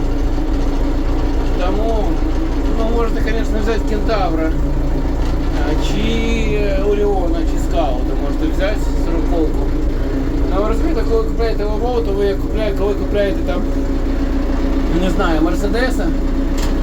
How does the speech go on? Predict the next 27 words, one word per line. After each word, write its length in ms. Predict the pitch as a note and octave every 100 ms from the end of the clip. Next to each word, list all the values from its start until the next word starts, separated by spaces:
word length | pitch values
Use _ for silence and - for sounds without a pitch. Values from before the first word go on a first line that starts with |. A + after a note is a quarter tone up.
| - - - -
чи 80 | G#3
там 180 | G#3 G3 - -
Фольксвагена 640 | G#3+ G3+ G#3 G3 F#3 E3+
якогось, 360 | E3 D#3 A#3 G3+
ну, 60 | -
ви 140 | F#3 -
розумієте, 480 | - - - - -
що 120 | - -
то, 80 | -
бляха, 360 | G3 F#3+ F3+ F3 - A#3
ти 100 | A#3+
обслужиш 540 | A3 G#3+ C4 A3+ G3+ -
раз, 320 | A3+ B3+ - - - - - - - - -
а, 540 | C#3+ - - - - -
знайдеш 340 | G3+ G3 G3
запчасти, 520 | G#3 F#3+ G#3+ A3+ -
все, 160 | F#3+ -
що 240 | - -
треба. 220 | - D#3+ D#3
Воно 240 | G3 A#3
буде 200 | A#3 A#3+
ходити, 400 | - A3+ C#4 D4+ A3
воно 140 | G#3+
не 100 | G#3+
буде, 320 | G3+ G3+ G3 - - - - -
а, 160 | -
ну, 60 | -